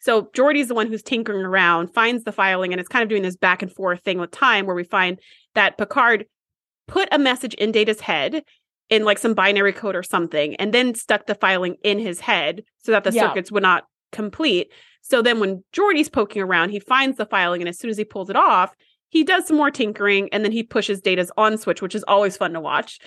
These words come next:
Speaker 1: So he pushes Data's on switch, and Data, like, jumps to life,
Speaker 2: Mm-hmm.
Speaker 1: and he starts sputtering nonsense, and then Data tinkers around in his head, and then he's like, "Aha, that is better." And now he interprets what the, what the
Speaker 2: Yes,
Speaker 1: captain
Speaker 2: the
Speaker 1: said. He's like,
Speaker 2: message.
Speaker 1: "By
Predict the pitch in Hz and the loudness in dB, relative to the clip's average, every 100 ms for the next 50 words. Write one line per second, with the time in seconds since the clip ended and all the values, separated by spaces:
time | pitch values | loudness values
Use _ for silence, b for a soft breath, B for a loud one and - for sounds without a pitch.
0 | B B - 269 302 330 269 277 262 220 | B B -2 2 4 2 2 2 2 2
1 | 214 220 202 208 202 190 170 - _ - | 0 0 -4 -2 0 2 0 -2 _ -4
2 | - 320 - - 240 175 185 _ b b | 0 0 0 -4 -2 0 -2 _ b b
3 | 220 240 233 226 208 269 262 247 233 - | -8 0 2 2 0 0 2 0 -4 -4
4 | 233 226 - 233 214 202 202 240 269 269 | -4 -4 -4 0 2 2 0 0 -2 -4
5 | 180 175 220 - b b - 220 196 190 | -6 -6 -10 -18 b b -6 -2 0 -2
6 | 175 370 466 254 190 - - 240 214 208 | -4 2 4 4 0 -4 -4 -2 0 -2
7 | 185 175 208 190 - 185 - 214 220 214 | -2 -2 -2 -6 -6 -6 -4 -4 -2 0
8 | 185 - 233 330 202 - _ _ 185 180 | -2 -2 0 2 2 -2 _ _ -4 -2
9 | 208 208 175 135 143 _ _ _ 233 269 | -4 -2 -2 -2 -6 _ _ _ -2 0
10 | 339 311 254 - 403 - 175 147 - 220 | 2 0 -2 -2 -4 0 -2 -2 -8 -6
11 | 214 208 - 214 202 220 185 180 180 220 | -4 -4 -2 -2 -2 0 -2 -2 -2 0
12 | 185 233 262 220 - - _ - | 0 -2 0 0 -2 -20 _ -2